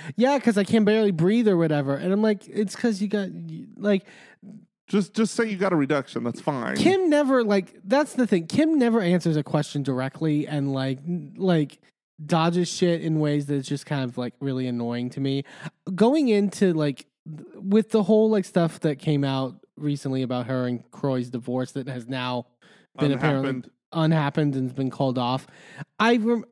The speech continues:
Speaker 1: I don't remember if I said it on the podcast or if I said it offline, but, like, I was like, "Maybe it is o-, maybe it would be a good idea to bring Kim back full time, just to, like, ha-, like, at least to get the drama of the divorce and stuff like
Speaker 2: Mm-hmm.
Speaker 1: that and whatever."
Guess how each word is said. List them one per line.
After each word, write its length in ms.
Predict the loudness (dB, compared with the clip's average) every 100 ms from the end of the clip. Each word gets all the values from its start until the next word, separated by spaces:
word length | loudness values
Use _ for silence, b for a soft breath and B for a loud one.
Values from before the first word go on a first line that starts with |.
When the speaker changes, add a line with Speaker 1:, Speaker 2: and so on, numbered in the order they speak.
| -4
Speaker 1:
I 160 | -2 -2
don't 340 | -2 -2 0
remember 260 | 2 2 2
if 80 | 2
I 80 |
said 180 | 0 2
it 40 | 2
on 120 | 0
the 80 | -2
podcast 600 | -4 -4 -4 -4 -4 -6
or 40 |
if 80 | -6
I 80 | -6
said 260 | -4 -4
it 160 | -4 -6
offline, 640 | -6 -8 -6 -8 -6 -6 -8
but, 180 | -10
like, 220 | -8 -8 -6
I 80 |
was 160 | -4 -2
like, 160 | -6 -6 B B
"Maybe 360 | 0 4 4 4
it 60 |
is 300 | 4 2 -2
o-, 220 | -4 -4 -4 _
maybe 240 | -2 0 2
it 60 |
would 140 | 2 2
be 100 | 0
a 40 |
good 140 | 0 -2
idea 240 | -2 -6
to 60 | -6
bring 200 | -8 -8
Kim 220 | -8 -8
back 240 | -8 -12
full 160 | -12 -12
time, 320 | -12 -14 -16 _ B -2
just 260 | 0 2
to, 80 | 2
like, 220 | 2 0
ha-, 200 | 0 -2 2
like, 180 | 0
at 100 | 2
least 220 | 2 0 -2
to 60 |
get 160 | -2 -2
the 60 | 0
drama 320 | 0 2 0
of 80 | -2
the 80 | -4
divorce 640 | -6 -6 -4 -4 -8 -10
and 160 | -6 -2
stuff 200 | -2 0
like 140 | 0
Speaker 2:
Mm-hmm. 80 | 0
Speaker 1:
that 220 | -2 -4
and 140 | -4 -2
whatever." 360 | -2 -4 -6